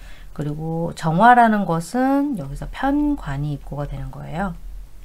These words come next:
그러니까 직장을 떠나야 하는 일도 생길 수가 있고, 문제는 이 세 가지의 입고 형태 때문에 경쟁 관계가 유도가 된다는 거죠. 특히 이 겁제 입고 때문에 더 그런 부분입니다. 주변 사람들과 내가 경쟁을 해야 한다는 거,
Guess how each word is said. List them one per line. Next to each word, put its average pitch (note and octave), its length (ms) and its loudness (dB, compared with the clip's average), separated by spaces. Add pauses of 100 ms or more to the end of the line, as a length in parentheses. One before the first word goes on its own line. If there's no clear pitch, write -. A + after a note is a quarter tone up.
(680)
그러니까 - 180 -8
직장을 C4 400 2
떠나야 D#4 320 6
하는 A3+ 200 4
일도 D3 200 -2
생길 G#3+ 240 0
수가 E3+ 240 -6
있고, C#3+ 680 -8
문제는 A3+ 640 4 (100)
이 E3 200 -4
세 C#4+ 220 0
가지의 D4 420 2
입고 D#3 320 -2
형태 G#3 360 0
때문에 D#3 400 -2
경쟁 D3+ 500 0
관계가 F3 400 -2
유도가 C#3+ 320 -8
된다는 C3+ 380 -8
거죠. C#3+ 300 -10 (440)
특히 E3+ 240 -6
이 - 80 -4
겁제 F3 320 0
입고 E3+ 240 -2
때문에 C#3+ 240 -4
더 C#3+ 220 -6
그런 D3+ 240 -6
부분입니다. C3+ 560 -14 (600)
주변 A#3 360 4
사람들과 A3+ 580 4
내가 D#3 240 -4
경쟁을 D#3 480 -2
해야 G#3 140 0
한다는 C3+ 420 -6
거, - 140 -14